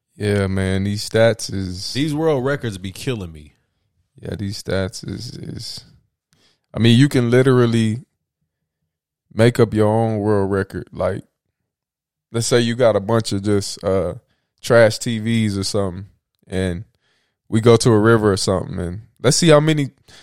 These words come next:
Speaker 1: T Vs we can throw in the river. Oh, now we got the, we got the world record for throwing
Speaker 2: Bro,
Speaker 1: this amount of
Speaker 2: <laughs>
Speaker 1: T Vs in the river.
Speaker 2: It could be
Speaker 1: You know?
Speaker 2: something like,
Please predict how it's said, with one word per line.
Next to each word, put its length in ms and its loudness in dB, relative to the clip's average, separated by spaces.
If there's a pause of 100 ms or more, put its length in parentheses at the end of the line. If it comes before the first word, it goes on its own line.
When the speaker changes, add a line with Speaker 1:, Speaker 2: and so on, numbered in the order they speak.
(120)
Speaker 1:
T 200 2
Vs 240 2
we 100 2
can 140 2
throw 180 6
in 60 2
the 60 -2
river. 360 4 (320)
Oh, 100 6
now 180 6
we 100 4
got 220 2
the, 180 -8 (440)
we 120 -8
got 160 -2
the 80 -6
world 260 2
record 240 2
for 200 0
throwing 360 2
Speaker 2:
Bro, 260 -4 (240)
Speaker 1:
this 140 2
amount 420 4
of 300 -2
Speaker 2:
<laughs> 0 -
Speaker 1:
T 160 4
Vs 280 2
in 100 2
the 60 2
river. 260 4 (240)
Speaker 2:
It 160 -4
could 140 -10
be 80 -4
Speaker 1:
You 60 2
know? 40 2 (160)
Speaker 2:
something 180 -4
like, 400 -8